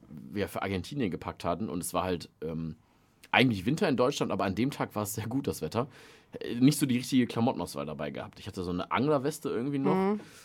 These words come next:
Speaker 1: und so eine schwarze Hose und so ein Thermoshirt. War für so Wandern, Outdoor-Aktivitäten in, in Argentinien super.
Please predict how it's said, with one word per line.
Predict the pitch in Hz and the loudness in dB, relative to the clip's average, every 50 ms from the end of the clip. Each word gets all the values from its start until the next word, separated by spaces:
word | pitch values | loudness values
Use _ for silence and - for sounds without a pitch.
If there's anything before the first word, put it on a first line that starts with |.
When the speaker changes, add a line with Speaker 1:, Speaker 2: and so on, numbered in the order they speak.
| - _ - | -18 _ -4
Speaker 1:
und | 107 104 98 | -2 -2 0
so | 98 101 | 2 2
eine | 98 98 | 2 2
schwarze | 95 - - 101 98 - - 101 85 | 0 0 -2 -2 -2 -2 -4 -4 -2
Hose | 98 131 156 147 127 131 127 | 0 0 0 2 2 0 2
und | 113 113 113 | 2 0 0
so | - 113 | -2 -4
ein | 104 104 | -6 -6
Thermoshirt. | - - 123 135 120 101 92 - - 95 87 80 78 - - - - - - _ _ _ _ _ _ _ _ _ _ _ _ _ - - - - - - - _ _ _ _ _ - | -6 -4 -2 -2 -2 -2 -2 -4 -2 -2 -2 -2 -2 -4 -10 -20 -20 -20 -20 _ _ _ _ _ _ _ _ _ _ _ _ _ -20 -20 -20 -20 -20 -20 -20 _ _ _ _ _ -16
War | 78 78 80 85 95 95 | -6 0 2 2 2 2
für | - - - 98 95 92 | 0 -2 -4 -2 -2 -2
so | 85 76 85 87 85 82 71 76 80 | -2 -4 -4 -6 -4 -6 -8 -6 -2
Wandern, | 82 85 110 127 127 104 90 | 0 0 2 2 2 0 0
Outdoor-Aktivitäten | - - 104 120 - 82 92 - - 104 101 98 - - 113 107 - 104 104 101 - | 0 -2 -2 0 0 -2 -2 -4 -4 -4 -4 -4 -2 -2 -4 -2 -2 -2 -2 0 0
in, | - 90 90 80 | -2 -4 -4 -4
in | - 87 73 | -4 -6 -6
Argentinien | 87 87 80 - - 104 92 85 | -6 -6 -6 -4 -2 -2 -2 -2
super. | 87 110 120 - 165 165 190 | -2 -4 -2 0 0 0 0